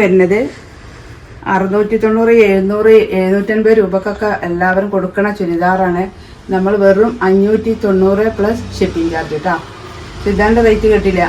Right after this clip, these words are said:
അഞ്ഞൂറ്റി തൊണ്ണൂറ് പ്ലസ് ഷിപ്പിംഗ്. ആവശ്യമുള്ളവരുണ്ടെങ്കിൽ വേഗം വരിക ട്ടോ. അടുത്ത കളർ ഇതാ, പീകോക്ക് ഗ്രീൻ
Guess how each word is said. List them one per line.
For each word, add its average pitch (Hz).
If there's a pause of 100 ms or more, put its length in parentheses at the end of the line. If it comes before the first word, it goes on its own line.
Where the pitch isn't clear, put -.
അഞ്ഞൂറ്റി 196 (120)
തൊണ്ണൂറ് 190 (120)
പ്ലസ് 226
ഷിപ്പിംഗ്. 156 (160)
ആവശ്യമുള്ളവരുണ്ടെങ്കിൽ 190
വേഗം 180
വരിക 156
ട്ടോ. 175 (2500)
അടുത്ത 202
കളർ 202
ഇതാ, 175 (1700)
പീകോക്ക് 214
ഗ്രീൻ 190